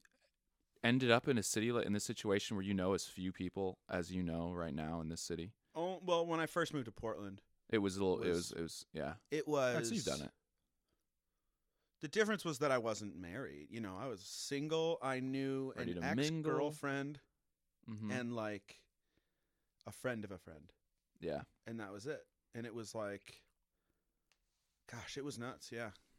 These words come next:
Speaker 1: Mm-hmm. What do you th-, what are your thoughts of New York so far?
Speaker 2: Oh, it's the best.
Speaker 1: Yeah.
Speaker 2: I mean, I think that, I don't know. I, James Pozdina, if you're listening,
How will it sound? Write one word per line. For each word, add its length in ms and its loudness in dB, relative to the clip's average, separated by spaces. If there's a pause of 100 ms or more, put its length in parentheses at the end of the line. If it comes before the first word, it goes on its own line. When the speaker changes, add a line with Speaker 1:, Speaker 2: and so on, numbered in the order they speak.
Speaker 1:
Mm-hmm. 260 2 (1000)
What 160 4
do 60 4
you 140 2
th-, 220 -4
what 120 0
are 40 -4
your 100 0
thoughts 360 4
of 60 -4
New 80 0
York 360 -2
so 140 -4
far? 360 -6
Speaker 2:
Oh, 200 -4 (420)
it's 220 -18
the 100 -20
best. 400 -20 (240)
Speaker 1:
Yeah. 220 -4 (240)
Speaker 2:
I 60 0
mean, 260 -2
I 120 2
think 380 -2
that, 420 0 (1400)
I 40 -12
don't 100 -2
know. 320 -4
I, 80 -8 (880)
James 320 0
Pozdina, 460 -2
if 80 -10
you're 100 -4
listening, 380 -6